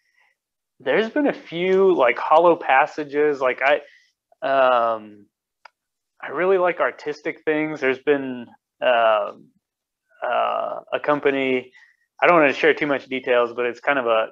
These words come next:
kind of a startup company that they do, they do some, like, uh, uh, some really artistic stuff, but they're, it's, like, hollow passages and, like, swirls and stuff like that. That's just, like, incredible. And you would,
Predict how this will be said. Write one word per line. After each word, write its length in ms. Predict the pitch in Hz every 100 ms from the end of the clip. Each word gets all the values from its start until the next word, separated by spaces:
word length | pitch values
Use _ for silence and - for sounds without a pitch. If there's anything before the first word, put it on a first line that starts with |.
| -
kind 100 | 135
of 60 |
a 100 | 107
startup 380 | - 127 123 123
company 380 | 131 120 120 120
that 160 | 113 110
they 140 | 123
do, 140 | 120 131
they 120 | 127 120
do 120 | 131
some, 220 | 143 135
like, 240 | 117 110 _
uh, 360 | 120 110 104 101 - _ _ _ _ _ _ -
uh, 160 | 117
some 180 | - 147
really 260 | 151 156 127
artistic 540 | 117 - 156 - -
stuff, 320 | - 151 131 -
but 140 | -
they're, 320 | 123 123 131 -
it's, 180 | 120 131
like, 160 | 117
hollow 360 | - 147 151 135
passages 800 | 135 123 131 147 131 143 143 120
and, 120 | 123
like, 200 | 117 110
swirls 560 | - - 131 135 139 127
and 120 | 135
stuff 280 | - 147 -
like 180 | 135 123
that. 200 | 131 127
That's 140 | 117 -
just, 180 | 143
like, 220 | 127 104 -
incredible. 580 | 139 127 151 139 113 110
And 100 | 127
you 100 | 147
would, 160 | 160